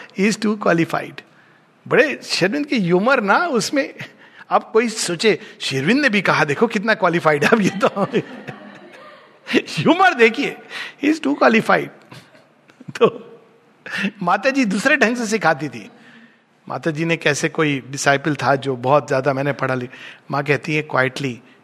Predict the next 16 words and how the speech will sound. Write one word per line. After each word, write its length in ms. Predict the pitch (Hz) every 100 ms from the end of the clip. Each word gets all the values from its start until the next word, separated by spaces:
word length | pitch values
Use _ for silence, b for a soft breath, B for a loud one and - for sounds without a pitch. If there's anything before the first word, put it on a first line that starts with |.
| -
"You 100 | 139
know 120 | 180 180
my 160 | 170
child, 360 | - 135 131 127
there 180 | 151 156
was 140 | 160
a 120 | 151
time 320 | 120 131 147
when 240 | 165 160 117
I 100 | 123
was 140 | 160
also 380 | 160 170 - 190
very 240 | 202 214
interested 460 | 208 - 185 - 202
in 260 | 214 202 -
philosophy 640 | 170 160 - 160 185